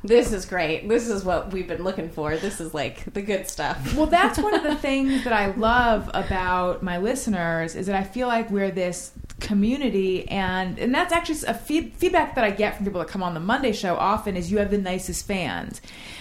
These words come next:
Speaker 2: And I feel like, obviously, no one is nice one hundred percent of the time, but for the most part, I feel like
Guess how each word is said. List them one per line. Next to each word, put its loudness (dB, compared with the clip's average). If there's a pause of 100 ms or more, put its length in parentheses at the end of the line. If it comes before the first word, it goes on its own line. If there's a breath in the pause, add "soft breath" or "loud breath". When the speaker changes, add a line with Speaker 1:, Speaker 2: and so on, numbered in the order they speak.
Speaker 2:
And 2
I 4
feel -2
like, 2
obviously, 2 (560 loud breath)
no 6
one 8
is 2
nice 0
one -2
hundred -2
percent -4
of -6
the -8
time, 0
but -2
for 0
the 2
most 4
part, 2
I 0
feel -4
like 0